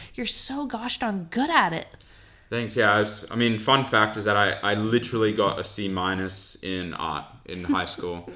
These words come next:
Speaker 1: <laughs>
Speaker 2: and I just passed by the skin of my teeth. I literally have no, no artistic skill whatsoever, <laughs> but I do have quite an, I am a little bit, I don't know, if, uh,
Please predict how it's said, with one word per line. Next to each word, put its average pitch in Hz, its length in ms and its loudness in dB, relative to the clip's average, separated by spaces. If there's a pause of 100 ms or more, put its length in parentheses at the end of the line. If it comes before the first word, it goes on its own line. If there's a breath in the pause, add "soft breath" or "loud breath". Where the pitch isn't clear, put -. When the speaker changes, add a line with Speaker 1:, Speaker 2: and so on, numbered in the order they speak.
(100)
Speaker 1:
<laughs> - 140 -20
Speaker 2:
and 95 180 -2
I 95 80 2
just 107 460 -4
passed 101 380 0
by 101 100 0
the 98 80 -6
skin 101 220 -4
of 92 60 -4
my 90 120 -4
teeth. 90 300 -6
I 98 100 0
literally 107 380 2
have 107 300 0 (340 loud breath)
no, 110 720 4
no 107 280 4
artistic 101 520 -2
skill 101 260 -4
whatsoever, 92 520 0
<laughs> 92 140 0
but 92 200 0 (460 loud breath)
I 110 120 2
do 113 200 4
have 117 220 6
quite 131 200 6
an, 104 160 -2 (240)
I 107 120 2
am 113 220 2
a 117 40 0
little 110 280 4
bit, 104 380 0
I 113 60 0
don't 143 140 4
know, 113 140 2
if, 98 120 -12 (100)
uh, 107 300 -4